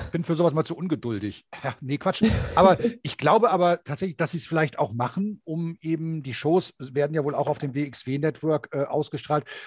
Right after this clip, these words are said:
Speaker 1: dass man damit vielleicht auch neue Kundschaft generieren will. Das ist also die einzige Möglichkeit, die mir hier an dieser Stelle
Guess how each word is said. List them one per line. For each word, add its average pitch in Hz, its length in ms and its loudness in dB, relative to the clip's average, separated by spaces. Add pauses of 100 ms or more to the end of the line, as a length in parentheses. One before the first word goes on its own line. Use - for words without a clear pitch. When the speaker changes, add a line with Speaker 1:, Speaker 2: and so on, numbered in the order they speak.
(100)
Speaker 1:
dass 123 140 -4
man 139 100 0
damit 135 220 2
vielleicht 147 240 0
auch 131 80 -4
neue 139 220 2
Kundschaft 151 380 -2
generieren 98 480 -8
will. 95 200 -8
Das 95 160 -12
ist 117 120 -10
also 127 160 -4
die 127 160 -4
einzige 160 400 2
Möglichkeit, 147 640 0
die 143 80 -6
mir 135 100 -4
hier 135 220 0
an 120 80 -4
dieser 123 220 -2
Stelle 139 320 0